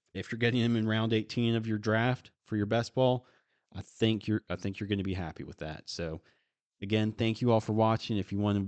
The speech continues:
discuss anything, go ahead and mention me on Twitter, G F F underscore football, for Gut Feeling Fantasy. But, um, other than that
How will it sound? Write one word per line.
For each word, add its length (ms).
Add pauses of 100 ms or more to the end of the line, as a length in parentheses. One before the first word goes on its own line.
discuss 460
anything, 640 (220)
go 140
ahead 220
and 60
mention 300
me 60
on 140
Twitter, 360
G 260
F 140
F 220
underscore 420
football, 640 (320)
for 220
Gut 220
Feeling 320
Fantasy. 680 (580)
But, 240
um, 460
other 240
than 140
that 220